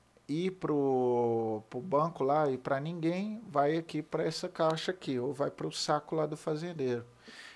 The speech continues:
Então, de novo, vai pra cá,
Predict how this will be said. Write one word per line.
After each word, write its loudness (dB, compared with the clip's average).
Então, -8
de -6
novo, -2
vai -8
pra -6
cá, 0